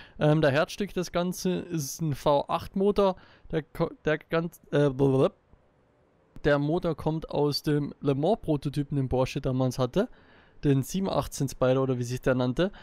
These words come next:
Ähm, genau, daraus stammt der Motor, ist also ein Rennmotor, ist aber extrem abgespeckt. Der ganze Motor wiegt insgesamt nur hundertvierzig Kilogramm und leistet, sage und schreibe, sechshundertacht P S. Ähm, außerdem hat er noch zwei Elektromotoren, einen vorne auf der Vorderachse.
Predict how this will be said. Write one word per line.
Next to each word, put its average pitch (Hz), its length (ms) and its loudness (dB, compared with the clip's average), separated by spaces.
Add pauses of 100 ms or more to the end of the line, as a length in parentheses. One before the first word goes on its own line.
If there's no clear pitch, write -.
(280)
Ähm, 160 520 2 (100)
genau, 151 320 0
daraus 175 500 4
stammt 175 320 -2
der 156 60 2
Motor, 180 360 0
ist 156 100 -4
also 151 320 0
ein 143 120 0
Rennmotor, 175 520 2
ist 156 160 0
aber 156 140 2
extrem 143 340 -4
abgespeckt. 170 480 -2
Der 156 80 2
ganze 151 220 -2
Motor 151 280 2
wiegt 139 160 -4
insgesamt 156 460 0
nur 147 100 0
hundertvierzig 143 560 0
Kilogramm 202 460 2 (500)
und 165 240 2
leistet, 151 420 2
sage 156 220 0
und 147 80 -4
schreibe, 143 300 -2
sechshundertacht 139 840 -4
P 127 220 2
S. - 420 -2 (760)
Ähm, 160 540 2
außerdem 170 360 2
hat 156 100 2
er 156 60 0
noch 151 180 -2
zwei 147 280 2
Elektromotoren, 165 840 0
einen 151 240 -2
vorne 139 340 2
auf 123 100 0
der 131 100 -2
Vorderachse. 196 640 0